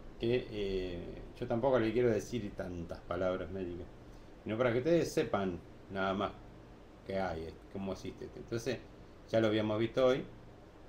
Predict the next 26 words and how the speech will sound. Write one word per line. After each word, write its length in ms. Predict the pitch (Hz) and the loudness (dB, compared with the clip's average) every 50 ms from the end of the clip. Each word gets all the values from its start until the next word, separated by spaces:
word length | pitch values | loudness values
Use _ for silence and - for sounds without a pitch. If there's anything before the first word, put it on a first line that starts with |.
| - - | -12 -6
que 260 | - 104 104 110 - - | -2 -2 0 0 -2 -2
hace 260 | - 104 95 - - 95 | -2 -2 -2 -2 -4 -6
este 160 | - - 95 | -6 -4 -4
movimiento 500 | 92 92 92 104 113 120 98 85 - 85 | -2 0 0 2 2 2 0 0 -2 -4
el 80 | 82 | -6
radio. 220 | 82 80 82 85 - - - | -4 -6 -6 -6 -8 -10 -8
El 60 | 87 | -4
radio 240 | 95 104 113 117 113 | -2 0 0 0 2
tiene, 300 | 120 120 120 120 120 120 - - - - - - - - - - - | 2 2 2 2 0 -2 -6 -14 -16 -16 -16 -14 -16 -16 -16 -10 -2
si 60 | - | 0
uno, 180 | 110 113 113 110 | 2 2 2 2
uno 360 | 113 113 120 117 107 98 92 - - - - | 2 2 2 2 0 0 -2 -6 -10 -12 -6
pone 200 | - 117 113 107 98 | -2 -2 0 0 2
la 100 | 95 98 | 0 2
mano 220 | 104 107 104 98 | 2 2 2 0
así, 320 | 95 - - 139 151 - - - | -2 -2 -4 -4 -4 -4 -6 -6
hace 200 | - 95 - 113 | -8 -8 -6 -8
este 160 | 101 - 101 | -10 -8 -6
movimiento 480 | 95 95 92 92 98 104 110 110 - 95 | -6 -6 -4 -4 -4 -2 -4 -2 -2 -4
así, 240 | 95 - - - - - - - - - - - - - - - - - - - - - - - - - - - - - - - - - - | -4 -4 -4 -8 -8 -8 -10 -16 -18 -18 -18 -20 -20 -20 -20 -20 -20 -20 -18 -18 -18 -18 -18 -20 -20 -20 -20 -20 -20 -20 -20 -20 -18 -16 -14
que 80 | 90 | -14
se 140 | - - 90 | -10 -10 -8
llama 460 | 82 95 90 90 87 82 82 80 - 50 - - - - - - - - - - - - - - - - - - - | -6 -6 -6 -4 -4 -6 -6 -6 -8 -10 -12 -16 -18 -18 -18 -18 -18 -18 -18 -18 -18 -18 -18 -18 -18 -18 -16 -10 -6
pronación, 640 | 87 85 82 82 87 87 85 - - 123 117 139 - - - - - - - - - - - - - - - - - - - | -4 -4 -2 -2 -4 -4 -6 -2 -2 0 0 -2 -4 -8 -14 -18 -18 -18 -18 -20 -20 -20 -20 -20 -20 -18 -18 -18 -14 -8 -4
y 120 | 113 110 | -2 0
después 320 | 104 110 110 - 117 117 | 0 0 0 0 0 0